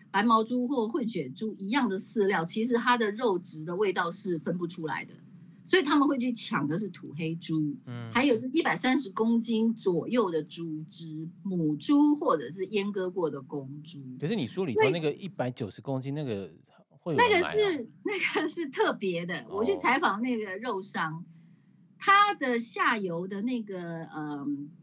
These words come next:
Speaker 1: 叫什么？他是在一个菜市场里面卖猪肉的，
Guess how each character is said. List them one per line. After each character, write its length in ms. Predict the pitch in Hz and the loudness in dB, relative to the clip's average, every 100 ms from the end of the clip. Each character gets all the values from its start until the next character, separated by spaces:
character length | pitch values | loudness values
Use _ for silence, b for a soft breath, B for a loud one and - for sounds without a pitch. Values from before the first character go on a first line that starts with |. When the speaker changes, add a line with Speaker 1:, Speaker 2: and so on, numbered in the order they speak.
| - | -8
Speaker 1:
叫 160 | - 240 | -2 0
什 160 | - | 2
么？ 220 | 151 147 | 0 0
他 160 | 147 339 | 4 2
是 220 | 359 320 | 4 0
在 200 | 262 285 | 2 4
一 120 | 254 247 | 4 2
个 80 | |
菜 180 | 240 277 | 2 2
市 140 | 240 233 | 0 0
场 220 | 233 190 | -2 -2
里 100 | 160 | -2
面 180 | 202 220 | -2 0
卖 200 | 214 196 | 0 -2
猪 300 | - 202 196 | -6 -4 0
肉 240 | 190 143 | 0 -2
的， 200 | 123 - | -4 -12